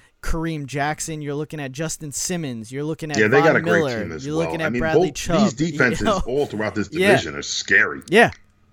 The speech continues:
Speaker 1: So, I, this
Speaker 2: Don't
Speaker 1: is
Speaker 2: want anybody on their fantasy teams in this, in this division. Even Kansas City, who seems unstoppable. These are tough matchups to
Speaker 1: Yeah.
Speaker 2: go up against. And, uh, if you're an opposing team in fantasy football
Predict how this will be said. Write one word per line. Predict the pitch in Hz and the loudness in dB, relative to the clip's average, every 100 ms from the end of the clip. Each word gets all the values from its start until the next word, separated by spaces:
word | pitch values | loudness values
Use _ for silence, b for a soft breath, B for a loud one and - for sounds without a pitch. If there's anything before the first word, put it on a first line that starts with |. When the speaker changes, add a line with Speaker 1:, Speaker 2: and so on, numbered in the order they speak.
| _ _ _ _ - | _ _ _ _ -6
Speaker 1:
So, | - 220 196 - | 0 2 2 2
I, | 196 | 0
this | 185 156 160 | 2 6 6
Speaker 2:
Don't | 220 233 | 6 4
Speaker 1:
is | |
Speaker 2:
want | 165 160 | 2 0
anybody | 156 151 147 | 0 0 0
on | 139 | 0
their | 135 117 | 0 -2
fantasy | - 139 131 - - _ _ _ - | -2 -4 -6 -10 -20 _ _ _ -12
teams | 107 113 104 90 | -8 -4 -4 -4
in | 98 | -4
this, | 95 - | -4 -6
in | 113 113 | -4 -2
this | 95 | -2
division. | - 95 135 117 | 0 2 2 2
Even | 139 143 | 2 2
Kansas | 160 139 104 | 2 0 2
City, | 180 127 - b b b - | 4 4 0 b b b 0
who | - | 2
seems | 185 185 | 4 4
unstoppable. | 147 - 170 151 120 | 2 2 2 4 4
These | 143 190 | 4 4
are | |
tough | - 160 | 2 2
matchups | 147 165 127 101 | 2 0 -2 -2
to | 113 | 4
Speaker 1:
Yeah. | 170 | 4
Speaker 2:
go | 135 | 4
up | 110 | 0
against. | 101 104 - B B B 123 | 0 -2 -4 B B B 0
And, | 117 | 2
uh, | 107 110 | 4 2
if | 107 | 0
you're | 139 165 | 0 0
an | |
opposing | 113 156 131 123 | 0 0 0 -4
team | 135 139 | -2 -4
in | |
fantasy | 110 131 117 113 | -4 -4 -6 -2
football | 151 147 92 80 - | 0 2 -2 -2 -8